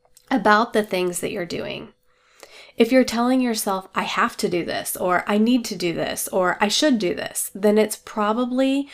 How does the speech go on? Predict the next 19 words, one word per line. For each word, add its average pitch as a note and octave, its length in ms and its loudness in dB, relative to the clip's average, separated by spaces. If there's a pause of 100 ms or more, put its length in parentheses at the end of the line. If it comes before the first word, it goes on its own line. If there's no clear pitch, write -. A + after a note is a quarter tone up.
(140)
more G#3 220 6
people-pleasing. F3+ 880 -8 (720)
The G#3+ 100 -2
things A#3+ 460 4
you're G#3 160 2
doing F#3+ 280 0
from E3+ 260 -6
love, F3+ 560 -2 (280)
you'll B3+ 220 6
think C4 440 2 (220)
of F3 240 4
those F#3+ 600 0
as G3+ 280 4
things G#3 380 2
that - 120 -2
you G3 160 -6
want F#3 360 0
to E3+ 100 -8
do - 340 -8